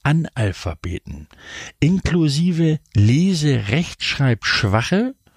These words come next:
oder auch Menschen mit Behinderung und Menschen, die Deutsch als Fremdsprache sprechen, sind es sogar über dreizehn Millionen.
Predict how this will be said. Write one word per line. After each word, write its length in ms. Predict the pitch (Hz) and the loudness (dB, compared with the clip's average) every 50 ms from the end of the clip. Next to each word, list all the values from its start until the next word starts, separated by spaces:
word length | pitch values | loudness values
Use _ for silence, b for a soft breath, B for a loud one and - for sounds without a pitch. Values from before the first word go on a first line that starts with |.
| b b b b b b b b _ _ _ _ | b b b b b b b b _ _ _ _
oder 320 | - 113 98 87 82 - | -4 -4 -2 -2 -4 -4
auch 200 | - 90 - - - _ | -6 -8 -8 -12 -18 _
Menschen 460 | - 101 104 110 123 - - - 110 | -2 0 2 2 2 0 -2 0 0
mit 200 | 104 107 - - | 0 0 -2 0
Behinderung 760 | - 110 95 87 113 147 165 160 170 160 165 170 175 175 180 - - _ _ _ | 0 0 2 4 4 4 4 2 2 0 0 0 0 -2 -2 -4 -10 _ _ _
und 220 | - 120 117 - - | -2 0 0 0 0
Menschen, 640 | 107 104 110 131 156 156 - - 160 156 151 151 B B B B B B - | 2 2 4 2 2 0 -2 -2 0 0 0 0 B B B B B B 0
die 140 | 110 98 90 - | 2 2 2 2
Deutsch 460 | - 127 117 143 170 185 - - - - - | 2 2 2 2 2 0 0 -4 -6 -2 0
als 220 | 113 98 - - | 0 0 0 -4
Fremdsprache 840 | - - 127 139 196 214 202 - - - - 90 82 87 - - - | -8 -4 0 2 2 2 2 -2 -4 -4 -2 -2 -2 -2 -2 -4 -6
sprechen, 540 | - - - 90 92 92 95 123 131 143 - B B B B B B B B B B | -6 -6 -4 -2 -2 0 0 2 0 0 -2 B B B B B B B B B B
sind 220 | - - 147 151 - | 0 0 2 2 2
es 220 | 143 131 - - | 0 0 0 0
sogar 320 | - 139 127 - 123 131 | -2 -2 0 0 0 0
über 320 | - 247 165 139 127 123 127 - _ _ | 0 0 -2 0 0 0 -2 -4 _ _
dreizehn 1120 | - 107 104 110 120 143 160 175 - - _ - - - - 147 143 135 131 135 143 147 - | -2 -2 0 0 0 0 0 0 -2 -6 _ -8 -6 -2 0 0 0 2 2 0 0 -2 -2
Millionen. 1080 | - 117 120 117 113 113 113 110 107 101 - - 107 98 92 90 87 87 87 87 90 | 0 2 4 4 6 4 4 2 2 -2 0 0 2 2 2 0 -2 -6 -8 -10 -12